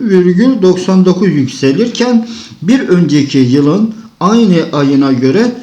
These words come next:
yüzde elli dört virgül altmış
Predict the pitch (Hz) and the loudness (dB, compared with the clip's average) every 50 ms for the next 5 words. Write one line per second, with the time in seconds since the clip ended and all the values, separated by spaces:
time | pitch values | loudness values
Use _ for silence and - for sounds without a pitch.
0 | - - - - _ - 139 143 156 151 139 143 196 220 233 226 226 - - - | -18 -20 -20 -20 _ -4 -2 0 0 0 0 2 2 2 2 0 -4 -8 -14 -8
1 | - 147 156 156 165 180 180 180 190 220 226 220 - 151 143 139 143 175 220 226 | -4 -2 -2 0 0 0 0 2 2 2 0 0 -2 -2 -2 0 0 0 0 0
2 | 208 - 113 113 143 156 151 165 170 196 226 226 - - - - - - | 0 -2 -4 -6 -6 -6 -6 -4 -4 -2 -2 -2 -4 -6 -10 -10 -12 -16